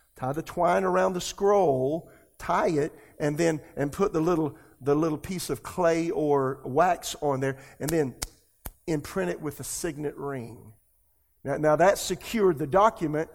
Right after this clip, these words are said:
so that nobody would tamper with it. And so gener-, and, and, and let me, listen to this now. It was so important not to tamper with a legal document that, that were particularly sealed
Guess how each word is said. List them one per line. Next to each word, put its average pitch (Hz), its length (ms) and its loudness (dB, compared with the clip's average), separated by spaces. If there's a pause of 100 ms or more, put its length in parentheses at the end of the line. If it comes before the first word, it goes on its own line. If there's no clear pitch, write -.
(240)
so - 180 4
that 180 160 4
nobody 190 480 8
would 160 260 -2
tamper 233 520 0
with 120 320 -6
it. 104 180 -14 (580)
And 139 240 0
so 143 200 2
gener-, 165 680 4
and, 160 240 2
and, 160 300 0 (260)
and 139 160 0
let 160 240 6
me, 180 100 2
listen 175 500 4
to 175 80 2
this 208 340 6
now. 131 240 -2 (300)
It 165 180 2
was 160 160 0
so 208 280 6
important 202 600 2
not 165 400 2
to 185 80 -8
tamper 190 600 -2 (240)
with 147 160 0
a 135 60 2
legal 170 360 0
document 170 640 0 (340)
that, 143 340 0
that 147 180 4
were 143 140 -2
particularly 185 1160 2 (360)
sealed 175 840 2